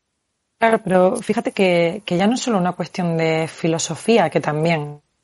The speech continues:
es decir, al final cada uno ve la realidad según las gafas que lleva puestas.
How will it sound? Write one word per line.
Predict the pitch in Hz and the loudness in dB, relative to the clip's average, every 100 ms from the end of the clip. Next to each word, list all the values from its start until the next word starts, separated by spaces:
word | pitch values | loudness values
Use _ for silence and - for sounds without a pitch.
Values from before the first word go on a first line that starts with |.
| _ _ _ - | _ _ _ -10
es | 151 156 | -6 -6
decir, | 151 - 156 160 - - - - - | -4 -2 0 -2 -10 -12 -14 -16 -4
al | 170 175 | -2 -2
final | - 170 160 160 170 | -2 -2 0 0 2
cada | 170 165 | 2 2
uno | 156 165 170 | 2 0 2
ve | 165 | 2
la | 170 | 2
realidad | 165 160 156 | 2 0 0
según | 170 180 160 | -2 -4 0
las | 156 160 | 0 -2
gafas | 165 170 | -6 -10
que | - 165 156 | -8 -4 -2
lleva | 151 151 143 | 0 -2 -2
puestas. | 214 214 - | -6 -4 -4